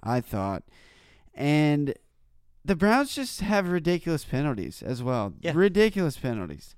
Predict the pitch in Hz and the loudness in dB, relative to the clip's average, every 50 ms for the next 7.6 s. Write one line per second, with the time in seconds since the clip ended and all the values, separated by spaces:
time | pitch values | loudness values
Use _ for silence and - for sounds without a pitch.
0 | - _ _ _ _ _ 170 170 160 180 180 196 208 208 185 - - - 160 139 | -20 _ _ _ _ _ -4 0 2 4 4 6 4 4 0 -4 -4 -2 0 0
1 | 110 101 82 - - - - 151 151 156 170 180 180 170 - 170 160 147 160 160 | 0 -2 -6 -10 -12 -6 -2 0 2 2 4 2 2 0 -2 -4 -2 0 0 0
2 | 147 139 135 131 127 - - - 185 - - 170 170 175 165 - 160 165 165 165 | 2 0 0 0 0 -2 -4 -6 -8 -4 -2 -2 -2 -2 -2 -4 -2 -2 0 0
3 | 156 156 - - 127 131 127 120 113 - - 147 156 156 156 151 147 143 143 147 | -2 -4 -6 -6 -6 -4 -4 -6 -8 -8 -6 -2 -2 0 0 0 0 0 -2 -2
4 | 139 143 165 165 - - 165 165 160 - 151 139 131 120 113 - - 147 143 143 | -2 -2 -4 -4 -4 -4 -4 -4 -2 -2 -4 -4 -4 -6 -6 -6 -2 0 0 2
5 | 139 139 - 202 196 170 135 113 117 127 131 135 139 143 135 - - 127 110 - | 2 2 0 0 0 -2 -4 -4 -2 0 2 2 2 0 -2 -2 -4 -6 -6 -6
6 | - 113 104 104 95 - - 85 - - 104 - - - - _ _ - - - | -8 -8 -6 -6 -6 -8 -10 -12 -14 -16 -20 -20 -20 -20 -20 _ _ -20 -20 -20
7 | - - - - - - 127 156 185 196 165 | -20 -20 -20 -20 -10 -4 0 2 4 4 2